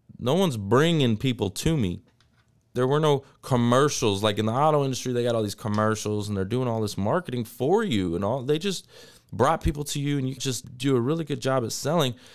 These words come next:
Wow, I'm getting into financial services. This is a whole new world. I've gotta learn, I've gotta learn marketing. Otherwise, I was gonna starve, and that's what started to happen. I was starving my first year and a half. I was like, "Oh my gosh,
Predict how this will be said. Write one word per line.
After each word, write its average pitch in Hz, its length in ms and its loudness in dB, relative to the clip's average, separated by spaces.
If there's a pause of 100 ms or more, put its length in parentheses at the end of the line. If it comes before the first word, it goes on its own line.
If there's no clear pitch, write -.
(280)
Wow, 151 320 4
I'm 165 60 0
getting 165 120 -4
into 123 100 -2
financial 127 360 0
services. 147 480 -2
This 139 80 -8
is 127 80 -2
a 107 80 4
whole 131 220 0
new 123 160 0
world. 123 420 4 (200)
I've 160 280 -4
gotta 139 200 4
learn, 117 480 0 (1300)
I've 110 160 -10
gotta 143 160 2
learn 104 200 0
marketing. 139 380 -2 (1500)
Otherwise, 123 340 2
I 123 80 2
was 147 100 -2
gonna 139 140 -2
starve, 131 520 2
and 101 120 -2
that's 147 240 -4
what 175 100 -6
started 143 400 0
to 120 100 0
happen. 131 420 -2
I 110 140 2
was 139 160 0
starving 147 640 0
my 117 140 0
first 147 420 -6
year 131 200 -4
and 127 80 -6
a 123 40 -8
half. 123 380 -6
I 127 100 -2
was 143 240 -6
like, 107 260 -4
"Oh 127 200 -6
my 107 180 -6
gosh, 117 580 -4